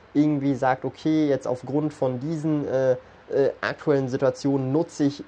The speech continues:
X Y jetzt aus und mache jetzt alles viel, viel teurer. Klar,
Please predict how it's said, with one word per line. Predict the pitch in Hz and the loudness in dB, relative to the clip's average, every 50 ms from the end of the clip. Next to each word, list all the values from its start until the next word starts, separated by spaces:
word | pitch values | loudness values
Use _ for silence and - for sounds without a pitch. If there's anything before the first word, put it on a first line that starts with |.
| - | -2
X | - 180 - - - | -2 -2 0 0 -2
Y | - 156 151 - - - 147 143 143 139 | -2 -2 -2 -2 -2 2 4 4 4 4
jetzt | 135 131 - - | 2 -4 -4 -2
aus | - 120 127 143 151 147 - | 2 4 4 4 4 2 -2
und | - - 131 131 131 123 - - | -4 -2 -2 -2 -2 -4 -8 -8
mache | - 120 127 131 151 | -2 -2 -2 -2 -2
jetzt | 139 - - | -6 -6 -4
alles | - 117 131 135 - - | -2 -2 -2 -4 -6 -10
viel, | - - 165 151 | -10 -6 -6 -6
viel | 143 - - 147 135 127 120 - | -4 -2 0 0 0 0 -2 -6
teurer. | - - 185 190 160 120 107 104 | 2 4 4 4 4 2 0 -4
Klar, | - - - 180 180 202 135 - | -6 -4 0 2 4 4 2 0